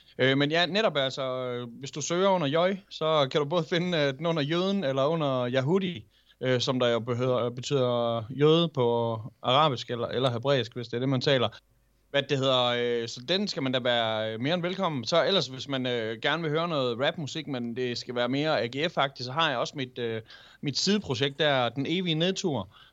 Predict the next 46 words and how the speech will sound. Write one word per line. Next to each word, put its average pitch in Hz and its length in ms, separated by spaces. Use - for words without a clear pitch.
med, 127 340
øh, 113 340
Søren 127 380
Karim 143 380
fra, 107 580
øh, 107 100
Bogfinkervej 127 760
og 110 320
Ham 143 180
den 135 120
Lange, 147 360
som 113 340
man 113 200
blandt 120 220
andet 135 180
kender 139 200
fra 107 400
Fight 139 300
Night. 123 280
Øh, 117 580
altså, 117 140
vi 135 100
har 127 80
jo 117 140
også 131 120
spillet 135 300
en 127 100
del 127 180
gange 120 220
ud 127 80
til, 110 580
til 123 140
noget 117 120
stadionrelevant, 117 840
og 107 100
jeg 110 100
tror 143 220
endda, 117 160
de 117 120
spiller 143 260
vores, 123 360
øh, 117 240
sang 143 340
lige 139 320
inden, 139 260
øh, 110 280